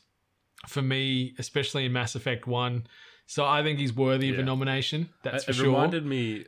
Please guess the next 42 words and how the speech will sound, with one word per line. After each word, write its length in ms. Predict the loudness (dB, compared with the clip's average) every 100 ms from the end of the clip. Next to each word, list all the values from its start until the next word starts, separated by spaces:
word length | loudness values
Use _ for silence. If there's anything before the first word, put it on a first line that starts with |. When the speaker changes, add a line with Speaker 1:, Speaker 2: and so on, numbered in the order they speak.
| -12
Speaker 2:
especially 400 | -4 -2 0 -2
with 100 | 0
his 220 | -4 -4
voice, 600 | -4 -4 -4 -8 -14 -14 -8
of 240 | -8 -6
Drax 560 | -4 -2 -2 -6 -14 -14
in 260 | -10 -10 -8
Guardians 380 | -4 -2 -2 -6
of 80 | -10
the 40 |
Galaxy, 640 | -6 -4 -4 -6 -8 -8 -10 _
where 100 | -6
it's 120 | -2
that 180 | 0 0
very 240 | 0 0
Speaker 1:
Yeah. 260 | 0 -2 -4
Speaker 2:
dry 460 | -2 -2 -2 -4 -6 -10
delivery 800 | -10 -6 -6 -6 -6 -4 -4 -6 -12 -20 -20 -20 -20 -20 -14
and, 460 | -8 -8 -8 -8
uh, 480 | -4 -2 0 -2 -6 -10 -20 _ _ _ _ -10
you 120 | -6
know, 100 | -2
a 60 | -2
different 320 | -2 -4 -4
perspective 840 | -6 -8 -4 -6 -4 -4 -4 -10 -20 -14
compared 380 | -10 -6 -4 -6
to, 80 | -8
like, 140 | -10
humans 520 | -10 -8 -8 -10 -12
because 340 | -14 -12 -12 -12
of, 220 | -14 -14
of, 200 | -14 -16 _
of 160 | -20 -14
being 200 | -12 -12
a 60 | -14
Krogan. 520 | -10 -10 -8 -10 -14 -20 -20 -20 -20 -20 -20 _ -6
But, 200 | -4 -2
um, 200 | -2 2
Speaker 1:
Mm-hmm. 20 | 2
Speaker 2:
in, 200 | 2 0
in 200 | -4 -2
the, 120 | 0